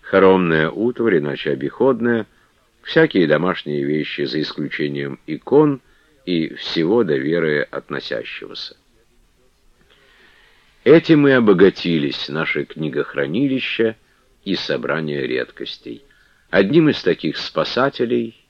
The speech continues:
неоценённых памятников старины был Герасим Силыч Чубалов.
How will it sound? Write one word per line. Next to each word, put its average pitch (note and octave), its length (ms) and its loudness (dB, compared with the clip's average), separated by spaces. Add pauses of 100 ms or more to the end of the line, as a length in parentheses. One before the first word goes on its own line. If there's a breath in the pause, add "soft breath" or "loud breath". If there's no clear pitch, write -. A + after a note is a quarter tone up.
(240)
неоценённых G2+ 840 0
памятников F2+ 720 -4
старины D#2+ 580 -6 (480 soft breath)
был C3+ 480 4 (420)
Герасим G2+ 800 -4
Силыч - 960 -8 (720)
Чубалов. - 540 -8